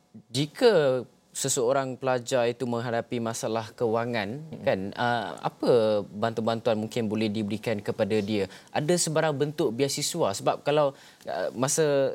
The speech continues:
Speaker 1: masa saya dululah, saya kongsikan sikitlah. Masa saya dulu, uh, pelajar-pelajar macam mereka ni kan sibuk dengan pelbagai perkara, sukan, pelajaran dan sebagainya.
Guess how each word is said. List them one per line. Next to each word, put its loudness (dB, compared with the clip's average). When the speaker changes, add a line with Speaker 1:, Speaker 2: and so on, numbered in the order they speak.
Speaker 1:
masa -6
saya 0
dululah, -2
saya -6
kongsikan -4
sikitlah. -2
Masa -2
saya 2
dulu, 0
uh, 2
pelajar-pelajar 0
macam -4
mereka 0
ni 0
kan 0
sibuk -2
dengan -2
pelbagai 0
perkara, -2
sukan, -2
pelajaran 0
dan -2
sebagainya. -2